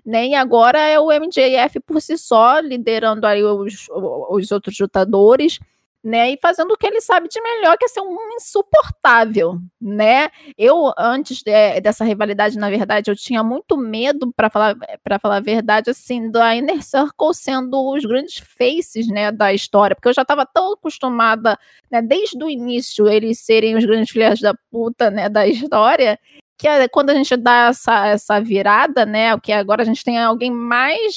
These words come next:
desgraçado do que a Inner Circle, né, que é o M J F e a galera dele.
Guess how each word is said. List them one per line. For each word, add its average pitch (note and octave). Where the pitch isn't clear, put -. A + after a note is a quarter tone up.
desgraçado B3+
do C#4
que -
a F4
Inner F4
Circle, G3+
né, G#3+
que -
é A3
o G#3+
M A3
J G#3
F A3
e C4+
a B3+
galera B3
dele. G3